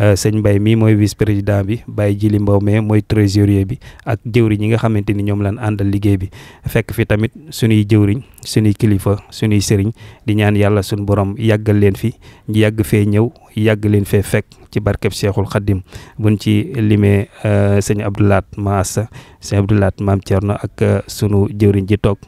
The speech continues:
sëñ Jili ak sëñ Jili Bousso mi nga xamante ni saa su nekk moom la ñuy fekk ci barab bi, mu yor wàllu, euh, caméra yeeg wàllu télé bi. Ñoom tamit ñu ngi leen di siyaare bu baax, te sëñ Abdou Lahad Muxtaar ñu ngi koy siyaare bu baax a baax, euh, di tuub bu baax ci kàddu yi nag.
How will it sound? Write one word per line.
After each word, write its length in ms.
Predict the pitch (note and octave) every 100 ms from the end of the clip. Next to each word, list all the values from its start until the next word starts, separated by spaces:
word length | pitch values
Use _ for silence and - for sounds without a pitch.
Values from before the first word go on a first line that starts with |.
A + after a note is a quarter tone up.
| - - - -
sëñ 180 | G2+
Jili 240 | G2+ G#2 G#2
ak 200 | G#2+ -
sëñ 200 | A#2 G#2
Jili 320 | G#2+ G#2 G#2
Bousso 240 | G#2 G2+ G2
mi 100 | G#2
nga 80 | A2
xamante 320 | A2 G2+ G2+
ni 220 | G2 G#2
saa 240 | - G#2+ F#2+
su 100 | A2
nekk 220 | A2 -
moom 140 | G#2+
la 60 | G2+
ñuy 100 | G2+
fekk 300 | - G#2+ G2+
ci 60 | A2
barab 280 | G#2 G#2 F#2
bi, 100 | G#2 - - - -
mu 120 | G#2
yor 160 | G#2 G2+
wàllu, 520 | G2+ G2 G2 G2+ G2 -
euh, 420 | G#2+ G2+ G2 G2 G2
caméra 420 | A2 G2 G2 F#2+
yeeg 160 | F#2+ F#2+
wàllu 280 | G#2 G2 G2
télé 240 | - G2+ F#2
bi. 140 | G#2+ -
Ñoom 140 | G2
tamit 200 | G2+ G2
ñu 60 | G2+
ngi 80 | G#2
leen 120 | G2+
di 80 | G2
siyaare 340 | - G2+ F#2+
bu 80 | F2+
baax, 260 | F#2+ A2 - - - -
te 300 | A2 G2+ G#2
sëñ 240 | - A2+
Abdou 200 | G#2 G#2+
Lahad 180 | G#2 G2 -
Muxtaar 480 | G2+ - G2 G2+ - G#2+
ñu 180 | G#2
ngi 60 | G2+
koy 180 | G#2+ G2
siyaare 320 | - G2+ F#2+
bu 140 | F#2 F#2
baax 260 | G2+ -
a 40 | A2
baax, 220 | G2+ F#2+ - - - - -
euh, 240 | G2 G2 -
di 320 | G#2 G#2 G#2+ -
tuub 160 | - A2+
bu 140 | A2
baax 240 | G#2+ A2+ -
ci 80 | A#2
kàddu 320 | - A2 G#2
yi 60 |
nag. 140 | G2+